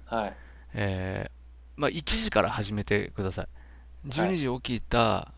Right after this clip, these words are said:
Speaker 1: うん。
Speaker 2: さすがに起きて寝起きでね、さあ窓拭くかってならないからね。
Speaker 1: うん。ならないね。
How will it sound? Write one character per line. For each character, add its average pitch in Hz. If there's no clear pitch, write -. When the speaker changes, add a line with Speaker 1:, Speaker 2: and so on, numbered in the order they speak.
Speaker 1:
う 120
ん。 110
Speaker 2:
さ 127
す 160
が 190
に 196
起 -
き -
て 131
寝 131
起 170
き 175
で 180
ね、 135
さ -
あ 127
窓 135
拭 -
く -
か 117
っ -
て 113
な 117
ら 139
な 123
い -
か -
ら -
ね。 64
Speaker 1:
う 117
ん。 -
な 117
ら 117
な 104
い 104
ね。 104